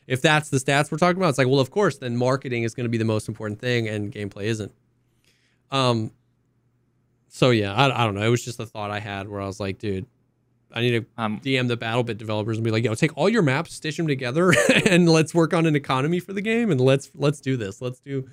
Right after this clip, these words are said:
Speaker 1: low poly Tarkov."
Speaker 2: I mean, who, maybe they're working on it.
Speaker 1: Dude, who knows?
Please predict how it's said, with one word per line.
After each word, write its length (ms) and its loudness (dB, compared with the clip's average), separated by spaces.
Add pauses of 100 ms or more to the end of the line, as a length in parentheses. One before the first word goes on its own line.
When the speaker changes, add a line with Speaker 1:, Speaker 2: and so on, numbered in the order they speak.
(300)
Speaker 1:
low 200 2
poly 280 -4
Tarkov." 440 -10
Speaker 2:
I 840 -12
mean, 80 0
who, 180 -4
maybe 260 2
they're 140 4
working 300 -2
on 160 -8
it. 80 -18 (280)
Speaker 1:
Dude, 140 -16 (140)
who 80 -14
knows? 260 -12